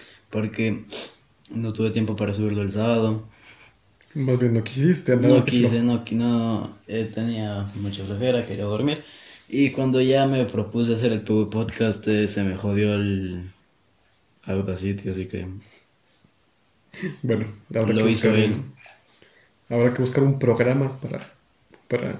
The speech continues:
Speaker 2: para que edites.
Speaker 1: Mm.
Speaker 2: Porque yo tengo que hacer muchas cosas, sobre todo con,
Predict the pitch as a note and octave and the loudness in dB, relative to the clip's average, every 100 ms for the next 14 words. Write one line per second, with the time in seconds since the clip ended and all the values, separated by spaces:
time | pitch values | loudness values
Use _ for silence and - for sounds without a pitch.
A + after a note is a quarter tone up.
0 | - - A#2 - G#2+ G#2 - - - B2 | -12 -8 -6 -2 -2 -2 -8 -18 -12 -6
1 | A2+ A2 C#3 B2+ - _ - - - - | -6 -6 -8 -10 -12 _ -20 -20 -20 -20
2 | - A2 A2 G#2+ - - A#2 A2+ - - | -8 -2 0 -2 -6 -4 -4 -4 -6 -8
3 | - - - _ _ _ _ _ _ _ | -8 -12 -16 _ _ _ _ _ _ _
4 | _ _ _ _ - - B2 A#2+ A#2 A#2 | _ _ _ _ -10 -2 2 2 2 0
5 | A#2+ A#2+ A#2 - A#2+ A#2+ A2+ - F3+ - | -4 -2 -6 -8 -8 -6 -8 -6 -8 -8
6 | G3+ A#2 A#2 A#2+ B2 B2 B2 C#3 - | -8 -6 0 0 0 -2 -6 -6 -8